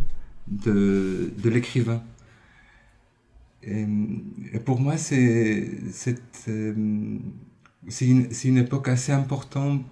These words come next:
pour moi parce que pour moi, il y a eu un avant, euh, covid,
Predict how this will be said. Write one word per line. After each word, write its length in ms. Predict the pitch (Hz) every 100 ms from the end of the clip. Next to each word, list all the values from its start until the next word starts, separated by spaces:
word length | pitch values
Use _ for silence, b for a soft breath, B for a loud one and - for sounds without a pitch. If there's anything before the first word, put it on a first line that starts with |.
| -
pour 160 | 123 120
moi 280 | 120 143 143
parce 200 | 120 -
que 400 | 107 101 101 - b b b b b _ - -
pour 180 | - 110
moi, 180 | 117 117
il 100 | 117
y 80 | 113
a 100 | 110
eu 160 | 117
un 160 | 117 117
avant, 680 | - 135 131 147 139 127 - - - - 113
euh, 200 | 110 107
covid, 360 | - 123 117